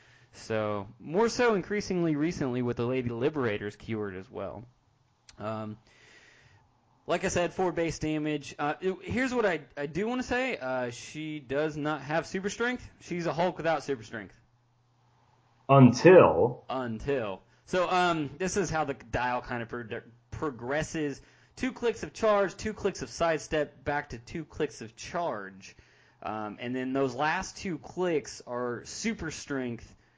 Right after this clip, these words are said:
Speaker 1: four and five damage respectively with Battle Fury. And yeah, her attack goes eleven and then twelve. So she's kinda hulking out at the end, but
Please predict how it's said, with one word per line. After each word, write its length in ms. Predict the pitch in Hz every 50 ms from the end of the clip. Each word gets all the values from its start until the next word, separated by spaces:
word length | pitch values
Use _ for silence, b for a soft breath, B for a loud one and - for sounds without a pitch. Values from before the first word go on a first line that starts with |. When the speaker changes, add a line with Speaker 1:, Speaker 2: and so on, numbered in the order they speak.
| _ _ _ _ _ _ _
Speaker 1:
four 340 | - - 180 185 185 180 156
and 240 | - 139 127 120 110
five 560 | - - 156 156 151 151 147 131 120 117 127
damage 400 | 131 147 151 151 143 135 127 113
respectively 1000 | 113 113 117 110 - - - 160 156 151 - 151 135 123 123 131 127 123 123 -
with 360 | - 117 120 117 113 107 - - 110
Battle 300 | 113 165 190 208 202 190
Fury. 500 | 185 - 202 196 196 190 185 180 180 175 - _ _ _ _ _ _ _ _
And 380 | - 110 113 113 113 117 117 -
yeah, 420 | - 120 123 123 120 117 113 110 - - - - _ - -
her 260 | - 139 143 147 143 -
attack 380 | 123 117 - - 165 170 147
goes 160 | 127 127 123 117
eleven 440 | 110 104 110 135 151 151 160 147
and 160 | 123 120 120 120
then 160 | 117 107 104 -
twelve. 440 | - - - 131 117 113 110 98
So 140 | - - 120
she's 240 | 123 123 190 180 156
kinda 340 | - - 254 240 262 254 180
hulking 460 | 123 - 156 180 180 - 156 135 131
out 220 | 135 147 160 - -
at 140 | 135 123 120
the 180 | 117 113 92 -
end, 360 | 110 120 143 165 180 190 180 - -
but 300 | - 113 110 110 92